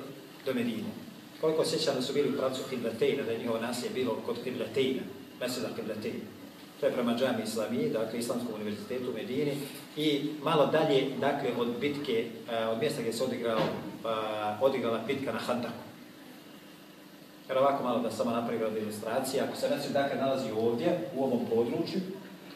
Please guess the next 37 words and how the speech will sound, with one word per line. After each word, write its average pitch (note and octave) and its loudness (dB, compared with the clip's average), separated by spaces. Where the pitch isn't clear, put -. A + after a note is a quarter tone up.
ovdje F3 10
otprilike - 2
je B2 2
bila C3 4
bitka - 2
na A#2 4
Handaku, C3 4
ovamo D3 10
vam B2+ 8
dođe C#3+ 2
Uhud, E3 6
od C#3+ 2
Handaka, F3+ 10
dakle, D#3 4
malo D3+ 8
ovamo B2+ 10
u B2 6
ovom A#2 6
području B2+ 0
nalazi B2 2
se A#2 4
mesdžid C#3+ 2
Kibletejn, C3 2
a C#3 0
ovamo C3+ 4
se A#2+ 0
ovako A#2+ 0
nalazi A#2 0
Islamski A#2+ -2
univerzitet G#2+ -4
u G2 -8
Medini. G#2 -6
To D3+ 2
je, C3+ 6
dakle, C3+ 4
otprilike C3 0
raspored. B2+ 2